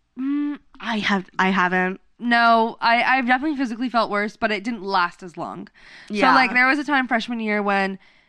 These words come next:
Speaker 1: it was somebody else's twenty-first birthday. I always get so, no, it wasn't. It was Gabby's twentieth birthday.
Speaker 2: Right.
Speaker 1: I always get so drunk at other people's birthdays.
Speaker 2: Yeah. <laughs>
Speaker 1: And I, like, had class the next day. I was, like, a little freshman. I was like, "I have to go to class."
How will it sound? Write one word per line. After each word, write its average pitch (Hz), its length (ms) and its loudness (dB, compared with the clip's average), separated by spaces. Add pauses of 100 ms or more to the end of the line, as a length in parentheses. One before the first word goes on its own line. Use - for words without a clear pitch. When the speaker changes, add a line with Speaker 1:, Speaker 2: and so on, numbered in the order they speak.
Speaker 1:
it 247 60 -4
was 254 100 0
somebody 359 320 2
else's 277 300 0
twenty-first 220 420 -4
birthday. 196 440 0
I 185 120 4
always 247 200 0
get 269 160 -4
so, 247 560 0
no, 269 200 4
it 226 80 -4
wasn't. 294 280 0
It 214 80 -4
was 226 160 -2
Gabby's 226 640 -4
twentieth 254 400 -2
birthday. 170 460 -6
Speaker 2:
Right. 185 360 -2 (280)
Speaker 1:
I 226 80 -4
always 339 220 4
get 370 120 0
so 269 220 0
drunk 226 160 0
at 202 80 0
other 196 120 -2
people's 185 220 -8
birthdays. - 440 -12
Speaker 2:
Yeah. 196 360 4
<laughs> - 60 -2 (720)
Speaker 1:
And 247 600 4 (800)
I, 233 500 6 (720)
like, 233 220 2
had 254 220 2
class 285 340 2
the 311 60 0
next 233 160 -2
day. 240 60 -4
I 220 40 0
was, 208 80 -2
like, 208 80 -6
a - 20 -4
little 226 180 -2
freshman. 233 340 -2
I - 20 0
was 220 80 -6
like, 254 80 -8
"I - 20 -4
have 392 160 -2
to 440 80 -8
go 330 60 -2
to 294 80 -2
class." 440 400 -2